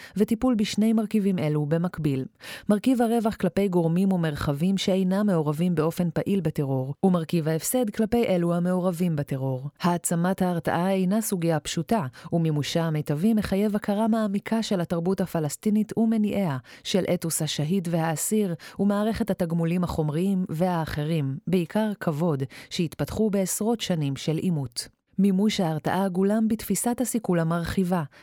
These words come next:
מסגרת רעיונית ותשתית נוחה לפיתוח כלים חדשים לחיזוק ההרתעה נגד מפגעים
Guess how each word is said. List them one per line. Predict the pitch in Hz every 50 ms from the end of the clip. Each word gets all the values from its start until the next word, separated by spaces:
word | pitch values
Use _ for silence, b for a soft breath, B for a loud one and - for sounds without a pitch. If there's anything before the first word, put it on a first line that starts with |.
| B -
מסגרת | 185 - - - 208 196 180 185 -
רעיונית | 175 175 170 165 170 165 160 170 202 - 190
ותשתית | 196 - 202 - - - 220 208 -
נוחה | 208 190 - - 240
לפיתוח | 226 214 - - 196 - 240 233 208 -
כלים | - - 196 190 196 214 202
חדשים | - 208 180 175 160 - 208 208 196
לחיזוק | 190 175 - 202 185 170 180 226 226 226
ההרתעה | 202 185 170 160 - 160 - 175 170
נגד | 160 160 160 151 165 147
מפגעים | 156 147 - - 156 170 - 233 226 220